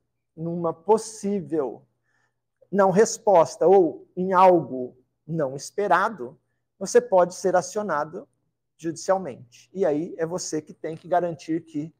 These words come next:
você cumpriu todas essas etapas, tá? Desde que o seu aparelho esteja funcionando. Começa por aí. Aqui só algum, eu trouxe algumas imagens, tá?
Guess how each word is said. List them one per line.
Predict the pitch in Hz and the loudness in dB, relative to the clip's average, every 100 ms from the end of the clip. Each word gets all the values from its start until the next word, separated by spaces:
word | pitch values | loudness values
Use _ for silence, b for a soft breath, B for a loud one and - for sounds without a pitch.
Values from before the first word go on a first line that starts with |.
| - | -14
você | 156 170 | -10 -8
cumpriu | 156 160 151 147 143 | -10 -12 -10 -10 -8
todas | 151 135 139 | -6 -4 -4
essas | 139 135 135 | -4 -6 -12
etapas, | 135 - - _ _ _ _ _ | -12 -12 -18 _ _ _ _ _
tá? | - 185 208 _ _ _ _ | -20 -18 -20 _ _ _ _
Desde | 143 175 202 269 - - 170 160 | -4 4 4 2 -8 -18 -16 -14
que | |
o | - | -6
seu | 170 | -4
aparelho | - 160 147 | -2 -2 -2
esteja | 156 - 147 147 | -8 -10 -10 -10
funcionando. | 160 - 147 139 - _ _ - | -16 -16 -14 -16 -20 _ _ -12
Começa | 131 123 - | -12 -12 -14
por | 185 | -10
aí. | 175 - _ _ _ _ _ _ _ _ b b b b b b b | -10 -10 _ _ _ _ _ _ _ _ b b b b b b b
Aqui | 311 311 370 | 0 4 2
só | - 262 | 6 6
algum, | 262 190 220 202 | 6 4 -2 0
eu | |
trouxe | 208 233 247 | 6 6 6
algumas | 220 226 196 | 2 0 2
imagens, | 180 196 247 175 156 | 4 4 4 -4 -8
tá? | - 190 233 | -2 -2 -2